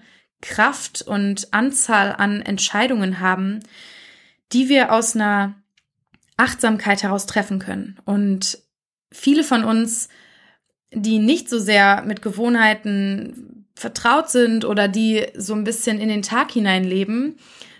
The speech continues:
müssen morgens schon tausende Gesch-, Entscheidungen treffen von Sachen, die eigentlich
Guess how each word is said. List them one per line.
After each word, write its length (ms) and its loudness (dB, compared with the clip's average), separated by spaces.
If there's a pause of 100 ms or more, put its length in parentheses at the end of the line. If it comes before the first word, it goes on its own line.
müssen 580 -2
morgens 520 2
schon 420 -2
tausende 600 0
Gesch-, 180 -4
Entscheidungen 560 -2
treffen 320 -6
von 160 -4
Sachen, 340 0
die 180 -4
eigentlich 600 -2